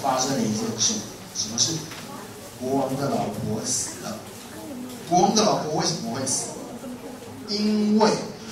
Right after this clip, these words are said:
据说这个国王跟阿波罗交情不错，那阿波罗后来跟他讲说：“哦，好啊，那你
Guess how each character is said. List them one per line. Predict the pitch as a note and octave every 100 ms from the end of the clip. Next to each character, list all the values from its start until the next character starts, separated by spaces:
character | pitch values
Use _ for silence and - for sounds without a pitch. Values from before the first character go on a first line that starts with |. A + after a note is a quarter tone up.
| - - - -
据 | - A3 E3+
说 | E3 F3+
这 | F#3
个 | - D3+
国 | C3+ C#3+ D#3
王 | - -
跟 | F3 E3+
阿 | C#3+
波 | E3+ E3
罗 | C3
交 | - D3+
情 | - -
不 | - -
错， | - D#3+ - -
那 | F3+
阿 | F3 - -
波 | G#3+
罗 | G3
后 | G3
来 | F3
跟 | E3
他 | F3+
讲 | F3+ D#3 C3+
说 | E3
：“哦， | D#3+ C#3 B2+
好 | - -
啊， | C#3
那 | D3
你 | E3+